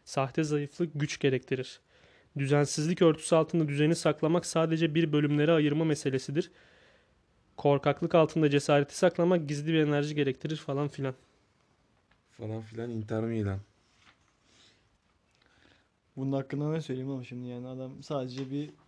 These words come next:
Speaker 3: tartışılmayacak bir şey söylemiş yani.
Speaker 2: Bir,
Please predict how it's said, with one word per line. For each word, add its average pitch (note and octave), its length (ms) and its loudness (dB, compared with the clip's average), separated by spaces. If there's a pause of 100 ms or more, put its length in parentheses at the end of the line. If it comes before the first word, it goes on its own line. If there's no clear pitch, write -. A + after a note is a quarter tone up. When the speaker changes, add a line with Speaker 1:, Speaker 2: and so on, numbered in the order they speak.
(220)
Speaker 3:
tartışılmayacak C#3 800 -6
bir - 60 -18
şey D#3 140 -10
söylemiş B2 420 -12
yani. A2+ 160 -16 (2750)
Speaker 2:
Bir, C3 140 -6